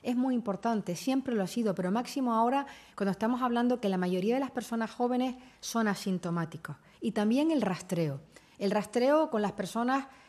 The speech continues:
que han contactado, estas personas que han dado, que han dado positivo. Por esta razón, quiero también informarles que, en apoyo de las tareas de cribado,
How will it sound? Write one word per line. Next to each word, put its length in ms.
que 140
han 400
contactado, 760
estas 220
personas 400
que 140
han 120
dado, 400
que 100
han 80
dado 220
positivo. 580
Por 120
esta 320
razón, 480
quiero 340
también 880
informarles 640
que, 240
en 80
apoyo 520
de 80
las 180
tareas 640
de 120
cribado, 520